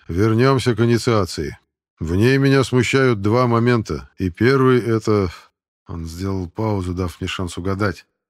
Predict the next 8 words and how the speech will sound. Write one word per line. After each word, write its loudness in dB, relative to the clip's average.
Что -6
тут -12
угадывать-то? -6
«Орден 2
Очищения», -2
угрюмо -6
кивнул -4
я. -8